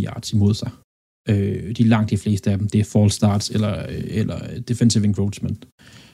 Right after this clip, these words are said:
øhm, som er, fordi slutspil er lidt et andet based at spille, og specielt når man kommer på udebane.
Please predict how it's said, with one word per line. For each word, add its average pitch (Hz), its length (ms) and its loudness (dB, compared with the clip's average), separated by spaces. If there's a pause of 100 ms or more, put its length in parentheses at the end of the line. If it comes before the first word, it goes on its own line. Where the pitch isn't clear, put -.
(180)
øhm, 98 560 2 (680)
som 117 180 6
er, 104 360 -2 (180)
fordi 120 580 -2
slutspil 110 560 0
er 110 60 -4
lidt 107 240 2
et 110 60 2
andet 110 240 6
based 110 280 2
at 120 60 -4
spille, 113 360 4 (500)
og 110 160 2
specielt 117 540 0
når 110 60 0
man 104 280 0
kommer 101 240 2
på 101 120 0
udebane. 98 380 2